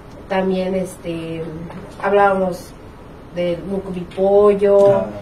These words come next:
Speaker 1: que es una, es un, es el nombre de un platillo que se conoce en algunas regiones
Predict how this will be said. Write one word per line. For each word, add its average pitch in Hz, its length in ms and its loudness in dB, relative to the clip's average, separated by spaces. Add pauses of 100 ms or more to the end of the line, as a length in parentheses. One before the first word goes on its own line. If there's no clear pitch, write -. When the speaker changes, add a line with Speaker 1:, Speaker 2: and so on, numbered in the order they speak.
(320)
Speaker 1:
que 208 360 2
es 226 220 -8
una, 196 680 0 (380)
es 233 140 -6
un, 277 420 0
es 294 240 4
el 285 160 4
nombre 240 320 0
de 202 140 0
un 208 140 2
platillo 214 560 -4
que 190 120 -4
se 185 140 -6
conoce 190 720 -4
en 175 380 -6
algunas 185 560 -4
regiones 208 800 -4